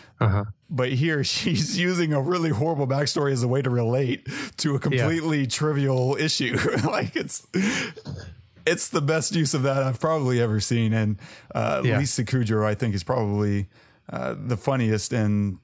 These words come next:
Speaker 2: comedically talented, probably on, on, on the cast. But there's some amazing talents, and we'll get into all that. But what was, I don't know how much you've seen of Friends and how recently you've watched it, but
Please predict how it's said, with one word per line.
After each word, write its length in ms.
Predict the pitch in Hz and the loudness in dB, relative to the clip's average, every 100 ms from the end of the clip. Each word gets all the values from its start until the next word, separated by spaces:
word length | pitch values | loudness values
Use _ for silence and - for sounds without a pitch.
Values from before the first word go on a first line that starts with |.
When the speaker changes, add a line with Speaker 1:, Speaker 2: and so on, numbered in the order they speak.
| - | -4
Speaker 2:
comedically 500 | 127 143 123 127 110 | -2 0 0 0 0
talented, 600 | 123 110 107 110 104 - | 0 0 0 0 -2 -2
probably 380 | - 175 135 120 | -2 0 2 2
on, 240 | 113 110 | 2 0
on, 360 | 120 113 113 - | 0 0 -2 -4
on 140 | 123 110 | -4 -2
the 80 | 98 | 0
cast. 360 | 123 120 101 | 0 0 0
But 220 | 117 110 | 0 0
there's 180 | 117 135 | 0 -2
some 280 | 131 113 95 - - - _ _ _ | 0 -2 -4 -12 -20 -20 _ _ _
amazing 340 | 123 156 131 120 | -2 0 0 0
talents, 240 | 131 113 | 0 0
and 80 | 123 | 0
we'll 80 | 139 | 2
get 140 | 135 | 0
into 160 | 120 113 | 2 2
all 140 | 110 | 2
that. 240 | 123 117 | 2 2
But 240 | 113 117 - - - - _ | 0 0 -2 -12 -18 -20 _
what 160 | 135 180 | 0 0
was, 180 | 165 151 | 0 -2
I 80 | 147 | 0
don't 120 | 175 | 0
know 120 | 180 160 | 2 2
how 200 | 165 160 | 2 0
much 240 | 160 - | 0 0
you've 120 | 143 | 0
seen 280 | - 185 190 | 0 0 0
of 100 | 185 | 0
Friends 340 | 190 190 185 | 0 0 2
and 100 | 127 123 | 2 2
how 260 | 131 131 127 | 2 0 0
recently 420 | 131 151 151 156 151 | 0 0 0 0 2
you've 160 | 139 | 2
watched 320 | 147 151 - | 0 0 0
it, 180 | 165 143 | -2 0
but 260 | 117 113 | 2 2